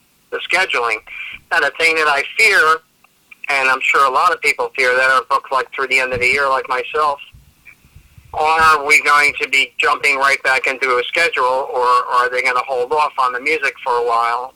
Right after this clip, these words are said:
Um, and that's the, you know, I'm, you know, that's the thing I'm thinking about. I mean, I have things that were booked last year for this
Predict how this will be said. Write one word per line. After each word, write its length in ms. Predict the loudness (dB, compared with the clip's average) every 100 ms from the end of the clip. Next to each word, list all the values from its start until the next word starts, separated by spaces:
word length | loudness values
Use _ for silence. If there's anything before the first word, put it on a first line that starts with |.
| -8
Um, 380 | -6 -4 -6 -8 _ _ _ _ _ _ _ _ _ -8
and 180 | -4 -4
that's 160 | -4 -8 -4
the, 340 | 0 2 0 -6 _ -10
you 120 | -4
know, 200 | -2 0
I'm, 240 | 0 -2 -4 -14 -20 -20 -8
you 80 | -4
know, 140 | -2
that's 160 | -2 -6 -6
the 60 |
thing 120 | -2
I'm 120 | -2 -2
thinking 300 | -4 -4 -4
about. 260 | -2 -2
I 80 | -4
mean, 180 | -4 -2
I 100 | 0
have 140 | -2 -4 -10 _ _ _ _ -20 -20 _ -4
things 220 | -4 -2
that 120 | -2
were 120 | -2 -2
booked 260 | 0 -2 -4
last 480 | -4 0 0 -2 0
year 160 | 2 2 0
for 100 | -2
this 160 | -4